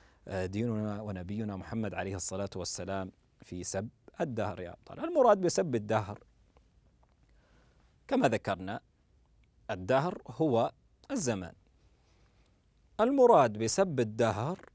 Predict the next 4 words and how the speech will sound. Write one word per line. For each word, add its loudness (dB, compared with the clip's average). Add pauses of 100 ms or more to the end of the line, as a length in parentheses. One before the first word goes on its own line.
(120)
شتمه -6 (300)
وعيبه -4 (380)
أو 2
لعنه. -6